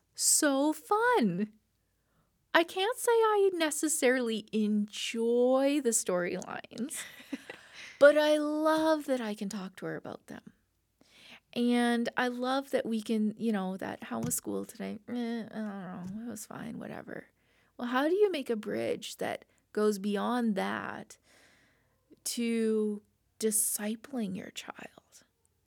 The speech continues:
Speaker 1: Well, it's connection and
Speaker 2: Mm.
Speaker 1: trust and being a part of their life experience with them.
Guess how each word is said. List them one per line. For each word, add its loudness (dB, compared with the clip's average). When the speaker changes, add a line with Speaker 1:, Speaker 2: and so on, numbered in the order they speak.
Speaker 1:
Well, -2
it's -4
connection -4
and -2
Speaker 2:
Mm. -10
Speaker 1:
trust -6
and -2
being -4
a -2
part -4
of -8
their -6
life -6
experience -2
with -4
them. -10